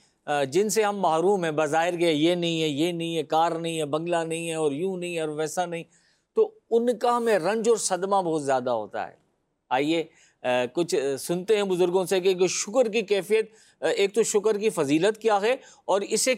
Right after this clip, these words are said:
کس طرح حاصل کیا جا سکتا ہے۔ قرآن مجید فرقان حمید میں اللہ پاک نے ارشاد فرمایا، "اور، آ، میرے بندوں میں شکر والے کم ہیں۔" ذرا غور فرمائیں۔ تو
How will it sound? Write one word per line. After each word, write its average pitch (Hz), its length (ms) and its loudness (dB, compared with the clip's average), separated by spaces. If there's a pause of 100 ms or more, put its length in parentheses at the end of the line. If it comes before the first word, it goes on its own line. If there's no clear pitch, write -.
کس 262 200 -2
طرح 254 280 2
حاصل 202 380 -4
کیا 175 180 0
جا 143 140 0
سکتا 110 340 -8
ہے۔ 98 60 -12 (400)
قرآن 190 220 2
مجید 233 380 0
فرقان 208 320 2
حمید 196 380 0
میں 208 120 0
اللہ 190 320 2
پاک 180 200 2
نے 185 100 -4
ارشاد 160 340 0
فرمایا، 113 380 -8 (100)
"اور، 208 420 4 (340)
آ، 165 160 2
میرے 202 500 2
بندوں 202 500 0
میں 202 260 2
شکر 214 560 0
والے 160 580 2 (240)
کم 143 340 -2
ہیں۔" 117 880 -8
ذرا 147 160 0
غور 156 260 0
فرمائیں۔ 143 400 -2 (480)
تو 156 300 6